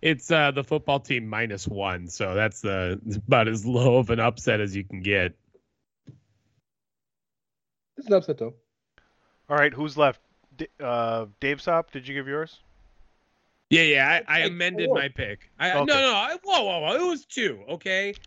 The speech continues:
Speaker 1: It was two, and, uh, I amended my pick to, uh, w-, Minnesota over,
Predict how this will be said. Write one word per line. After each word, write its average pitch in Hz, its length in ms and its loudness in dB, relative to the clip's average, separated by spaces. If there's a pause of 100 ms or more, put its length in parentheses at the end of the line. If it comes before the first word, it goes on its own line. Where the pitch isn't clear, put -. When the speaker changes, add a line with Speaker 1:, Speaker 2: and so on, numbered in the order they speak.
(220)
Speaker 1:
It 190 220 0
was 190 200 0
two, 117 460 -2
and, 160 320 2
uh, 156 260 0
I 185 140 0
amended 190 520 -4
my 131 160 -4
pick 131 400 -6 (220)
to, 147 460 -2
uh, 139 180 2
w-, 139 160 -2 (480)
Minnesota 147 640 0
over, 123 580 0